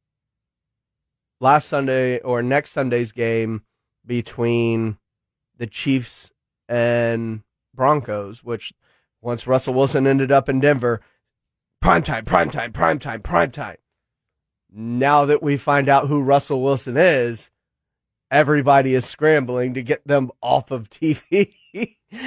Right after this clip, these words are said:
And it's amazing because the Kansas City Chiefs are one of the most watched teams in all of football with the most amount of primetime games. So the fact that you are taking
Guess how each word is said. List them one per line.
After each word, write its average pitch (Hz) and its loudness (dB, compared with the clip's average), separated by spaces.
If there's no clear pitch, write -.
And 156 4
it's 147 0
amazing 165 2
because 143 -6
the 147 -8
Kansas 139 -4
City 143 -2
Chiefs 220 -8
are 131 -2
one 127 0
of 131 -2
the 127 -4
most 123 0
watched 185 -2
teams 120 -8
in - -12
all 113 -4
of 113 -8
football 120 -2
with 131 -6
the 135 0
most 117 -4
amount 120 -4
of 113 -8
primetime 117 -8
games. 131 -2
So 120 -4
the 117 -2
fact 151 0
that 139 -12
you 156 -4
are 127 -2
taking 120 -6